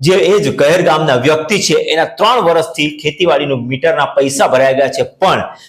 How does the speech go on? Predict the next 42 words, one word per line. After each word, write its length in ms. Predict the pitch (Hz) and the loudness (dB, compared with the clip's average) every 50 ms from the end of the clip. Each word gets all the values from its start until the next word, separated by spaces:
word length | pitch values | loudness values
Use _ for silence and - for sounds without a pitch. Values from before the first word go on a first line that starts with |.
| _ _ 120 | _ _ -4
ન 180 | 123 143 147 147 | 0 0 0 2
તો 160 | 147 147 123 | 2 0 0
મીટર 380 | 123 127 135 131 - 160 160 160 | 0 0 -2 0 2 2 2 2
આપ્યો 380 | 160 156 156 156 170 185 190 | 2 2 0 0 -2 -2 -2
કે 220 | - - - 127 123 | -4 -6 -6 -4 -2
નહીં 360 | 127 135 143 139 127 120 120 | 0 0 0 0 0 -2 -4
તો 80 | 123 | -6
થાંભલાની 680 | - - - - 113 123 135 135 117 110 110 104 104 110 | -6 -6 -8 -8 -8 -2 0 0 0 0 0 -2 0 2
લાઈન 300 | 117 113 117 123 135 127 | 2 2 2 0 -2 0
કરી. 300 | - 110 101 98 92 - - _ _ _ _ _ | -2 -2 -2 -2 -6 -10 -16 _ _ _ _ _
ફક્ત 300 | 151 160 160 - - 147 | 0 0 0 0 0 -2
કોણીએ 560 | 135 - - - 139 139 143 151 147 135 123 | -2 -2 -2 0 0 0 2 2 2 0 0
ગળ 340 | 110 107 127 139 143 143 139 | 0 0 0 2 2 2 2
લગાવીને 380 | 131 120 127 127 123 117 113 110 | 2 2 2 0 0 -2 -4 -4
ચટાવી 440 | 113 - 135 131 - 143 139 143 | -2 -4 -4 0 0 0 0 0
દેવામાં 340 | 135 139 135 135 139 139 - | 0 0 0 2 2 0 2
આવે 140 | 135 139 131 | 2 0 0
છે 160 | - 143 143 | 0 -2 -4
કે 380 | 139 - - - _ _ - 120 | -4 -6 -14 -20 _ _ -8 -4
તમારું 380 | - 135 135 135 131 131 123 | -2 0 2 2 2 0 0
કામ 240 | 120 117 113 113 110 | 0 0 -2 -2 0
થઈ 140 | - 143 147 | 0 0 2
જશે, 260 | 151 151 - - 147 | 2 0 0 0 -2
પણ 180 | - - 131 127 | -2 -2 -4 -6
કોઈ 300 | - - - 147 156 170 | -6 -2 0 0 0 0
પણ 200 | 151 151 139 127 | 0 -2 -2 -4
સુનાવણી 440 | 123 - 135 131 131 131 131 127 123 | -4 -6 -4 -2 -2 0 0 -2 -2
કરવામાં 360 | - 117 113 113 113 117 110 | 0 0 0 0 0 -2 -4
નથી 360 | 107 107 107 - - 117 117 | -4 -6 -6 -8 -4 0 2
આવી. 260 | 117 117 127 139 135 - - - - _ | 2 2 0 -2 -4 -6 -14 -20 -14 _
અને 280 | 120 120 123 - - - - | -4 -2 -2 -4 -4 -2 0
આ 180 | 135 151 156 | 2 2 2
છે 280 | 151 - - 139 131 135 | 0 0 0 0 0 0
મળી 760 | - 113 110 117 131 139 156 143 120 95 - - - - _ _ _ _ _ _ _ _ _ 127 | 0 0 0 0 0 2 0 0 -2 -4 -6 -10 -14 -20 _ _ _ _ _ _ _ _ _ -2
ડી 120 | 139 143 | -2 0
જી 120 | 147 175 | 0 0
વી 120 | 147 147 135 | 0 0 0
સી 200 | 135 - - 151 | -2 0 0 0
એલ 160 | 139 139 135 | 2 2 0
ની 80 | 135 127 | -2 -2
ગંભીર 540 | 135 - 113 120 127 127 143 139 123 110 | -2 -4 -2 -2 0 0 0 0 0 0
બેદરકારી. 680 | 117 123 120 117 113 107 107 - 127 120 117 120 120 | 0 0 0 0 0 -2 0 0 0 0 0 0 -2